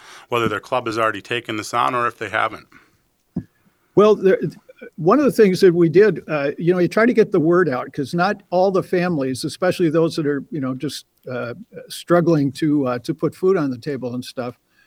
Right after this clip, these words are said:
Speaker 2: uh, know about preschool programs. So we had at the Boys and Girls Clubs,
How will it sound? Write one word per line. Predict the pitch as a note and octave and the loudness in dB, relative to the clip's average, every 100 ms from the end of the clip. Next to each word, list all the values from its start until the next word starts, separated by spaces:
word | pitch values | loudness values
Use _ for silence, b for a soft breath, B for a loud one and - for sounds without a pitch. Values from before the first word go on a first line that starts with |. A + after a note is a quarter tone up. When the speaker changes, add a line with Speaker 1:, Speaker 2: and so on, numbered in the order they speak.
| _ - | _ -8
Speaker 2:
uh, | C3+ C#3+ | -4 -4
know | F3 G#3 G#3+ | 0 4 4
about | E3 D#3 - | 4 0 -2
preschool | E3 C#3 - D3 B2+ | -4 -4 -2 -4 -2
programs. | E3+ D3+ B2 G#2+ A2 | -2 -2 -4 -8 -6
So | - D3+ | 0 2
we | F#3 F#3+ | 2 0
had | G3 F3 D3 C3+ | 2 0 0 -4
at | D#3+ - | -8 -8
the | C3 | -2
Boys | F3 F3 | 0 0
and | D#3+ C3 | -2 -2
Girls | F3 F3 | -2 -2
Clubs, | - - B2+ B2 - | -6 -8 -6 -8 -14